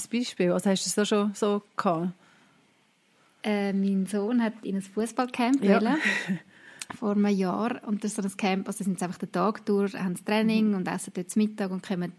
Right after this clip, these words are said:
Speaker 2: am Nachmittag heim. Also es ist nicht mit Übernachten
Speaker 1: Ja.
Speaker 2: oder so. Und er hat dort mega gerne wollen gehen, weil zwei Buben, die er kennt aus dem Dorf, sind auch
Speaker 1: Ja.
Speaker 2: gegangen. Und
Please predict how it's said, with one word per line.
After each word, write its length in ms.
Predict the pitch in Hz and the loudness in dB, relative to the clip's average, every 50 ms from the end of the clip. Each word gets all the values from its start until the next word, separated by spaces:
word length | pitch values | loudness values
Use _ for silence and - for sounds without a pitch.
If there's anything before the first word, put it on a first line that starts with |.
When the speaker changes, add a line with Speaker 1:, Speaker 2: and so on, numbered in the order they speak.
| - | -10
Speaker 2:
am 120 | - 185 175 | -6 -6 -4
Nachmittag 400 | 170 165 175 170 - 160 - - | -4 -4 -4 -6 -8 -10 -6 -6
heim. 260 | 170 160 156 151 147 | -6 -4 -4 -4 -6
Also 180 | 151 - - 170 | -8 -10 -10 -12
es 60 | 160 | -8
ist 60 | - | -8
nicht 160 | 175 165 - 185 | -8 -8 -4 -6
mit 160 | 175 170 - | -6 -6 -6
Übernachten 460 | 185 - 175 170 165 165 165 - - 185 | -8 -8 -6 -6 -4 -6 -6 -4 -2 -2
Speaker 1:
Ja. 40 | 196 | -2
Speaker 2:
oder 40 | 185 - | -2 -2
so. 240 | - - - 190 - - - - - - - - - - - - _ _ - | -6 -10 -10 -12 -14 -16 -20 -20 -20 -20 -20 -20 -20 -20 -20 -20 _ _ -6
Und 160 | 214 214 196 | -4 -2 0
er 80 | 220 247 | 0 0
hat 120 | 247 247 | 0 -2
dort 120 | 240 - | -2 0
mega 180 | 208 202 202 214 | 0 0 0 0
gerne 260 | 208 220 196 185 180 | 0 0 0 0 0
wollen 80 | 175 170 | -2 -2
gehen, 100 | 175 170 - 165 160 190 240 262 | -4 -4 -2 0 0 0 0 0
weil 180 | 254 233 233 | -2 -4 -4
zwei 360 | - - - 202 185 180 185 190 | -8 -8 -6 -4 -4 -2 -4 -4
Buben, 400 | 185 - - - 190 - - 202 202 202 | -6 -10 -8 -6 -4 -4 -4 -4 -4 -2
die 40 | 196 190 | -2 -4
er 40 | |
kennt 380 | 190 - - 185 185 196 202 - | -4 -4 -4 -4 -4 -2 -4 -6
aus 80 | 208 - | -4 -4
dem 100 | 208 190 | -4 -2
Dorf, 180 | 190 190 196 - | -2 -4 -4 -4
sind 200 | - 233 - - | -6 -6 -4 0
auch 220 | 175 175 - - - - | 0 0 0 0 -2 -2
Speaker 1:
Ja. 160 | 208 202 190 - | 0 0 0 0
Speaker 2:
gegangen. 260 | - - - - - _ _ _ _ _ - | -4 -8 -12 -14 -18 _ _ _ _ _ -8
Und 140 | 202 208 | -8 -8